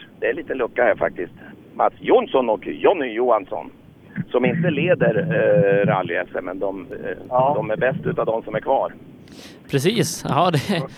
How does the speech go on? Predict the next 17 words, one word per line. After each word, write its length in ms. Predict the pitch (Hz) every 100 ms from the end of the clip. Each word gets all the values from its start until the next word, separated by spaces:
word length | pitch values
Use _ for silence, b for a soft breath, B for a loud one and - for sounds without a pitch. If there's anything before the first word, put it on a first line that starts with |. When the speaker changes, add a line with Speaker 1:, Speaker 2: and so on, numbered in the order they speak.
| B B
Speaker 3:
det 80 | 139
är 40 |
faktiskt, 360 | 151 180 156 156
det 60 | 156
är 40 |
bra 180 | 147 175
jobbat 320 | 208 170 156 -
där, 180 | 180 -
alla 340 | 202 156 147
Mats 380 | 165 143 135 -
i 80 | 151
rad. 380 | 151 165 117 117 147 - - - - - - - -
Speaker 1:
Ja. 220 | 135 113 - 180
Speaker 3:
Bra 140 | 196
jobbat, 260 | 190 175 170
sidningen. 480 | 190 143 131 117 110 - B B B B B B B - - - - - - - - - - - 147 - - - - - - -
Speaker 1:
Och 200 | - 117